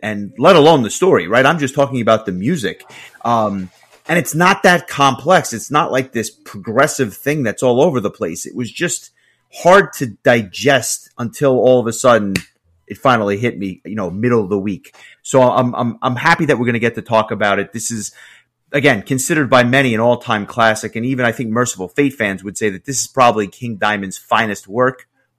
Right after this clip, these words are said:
you know, hands down. I don't think that I'm, I'm stretching it by, by saying that. I'm sure obviously some people might have a difference of opinion, but a lot of people hold this album in extremely high regard. Now,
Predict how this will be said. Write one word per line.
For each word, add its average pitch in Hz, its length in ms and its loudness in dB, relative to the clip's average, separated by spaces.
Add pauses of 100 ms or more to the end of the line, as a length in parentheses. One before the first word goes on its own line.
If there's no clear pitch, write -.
(480)
you 120 80 -12
know, 98 200 -8 (300)
hands 120 320 -4
down. 135 440 4
I 104 80 -2
don't 120 160 -4
think - 160 -8
that 110 100 2
I'm, 104 240 -2
I'm 104 160 -8
stretching 117 640 -6
it - 160 -10
by, 104 160 0
by 98 200 -6
saying 139 360 -2
that. 135 240 2 (460)
I'm - 60 -20
sure 131 400 4
obviously 120 440 2
some 135 260 0
people 117 340 -4
might 110 200 -2
have 107 160 -6
a 107 60 -8
difference 110 340 -8
of 95 80 -10
opinion, 98 420 -8
but 101 120 -6
a 104 60 -2
lot 117 320 2
of 110 100 -2
people 95 460 -6 (300)
hold 120 220 -2
this 113 180 -8 (160)
album 113 340 0
in 98 140 -10
extremely 104 880 -6
high 101 160 0
regard. 95 560 -2 (420)
Now, 123 260 0